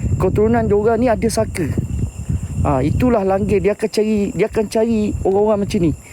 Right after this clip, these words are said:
So, sekarang ni kita tengah cari jalan, tak jumpa jalan masuk, dia tak tahu kenapa. So, malam ni kita akan mencabar dia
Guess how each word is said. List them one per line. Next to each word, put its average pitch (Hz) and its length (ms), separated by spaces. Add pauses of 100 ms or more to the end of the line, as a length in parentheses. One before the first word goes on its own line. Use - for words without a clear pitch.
(400)
So, 226 80
sekarang 247 320
ni 262 80
kita - 240
tengah 247 240
cari 247 240
jalan, 208 320
tak 202 160
jumpa 233 320
jalan 233 300
masuk, 202 420
dia 147 160
tak - 80
tahu 254 80
kenapa. 160 400 (800)
So, 233 100
malam 233 320
ni 294 140 (680)
kita 247 480 (480)
akan 208 640
mencabar 220 720
dia 185 260